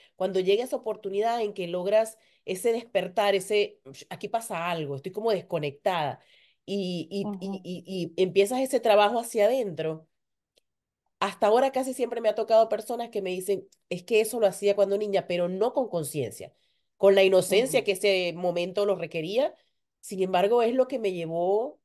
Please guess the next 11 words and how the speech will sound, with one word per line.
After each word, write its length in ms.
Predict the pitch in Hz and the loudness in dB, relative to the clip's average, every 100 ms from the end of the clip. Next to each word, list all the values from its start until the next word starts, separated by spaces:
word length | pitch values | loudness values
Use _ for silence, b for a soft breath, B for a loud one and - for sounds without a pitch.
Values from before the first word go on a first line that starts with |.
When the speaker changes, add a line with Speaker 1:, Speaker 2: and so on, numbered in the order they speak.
| - | -20
Speaker 1:
mm, 160 | 160 170 - _ _ | -16 -16 -18 _ _
tanto 220 | - 196 190 | 0 2 2
experiencias 480 | 196 180 190 262 262 | 0 2 2 0 -2
muy 180 | 262 | -2
malas, 400 | 262 226 214 262 | 2 4 4 2
desagradables, 960 | 262 254 190 175 156 151 156 190 277 - _ _ _ _ _ | -2 -2 0 2 2 2 0 -4 -10 -16 _ _ _ _ _
como 260 | 190 185 | 0 2
experiencias 560 | 165 180 190 175 196 226 | 0 -2 -2 -2 -2 -6
Speaker 2:
Ujú. 20 | |
Speaker 1:
muy 260 | 220 220 226 | -6 -6 0
buenas, 480 | 214 190 175 240 | 4 4 2 -4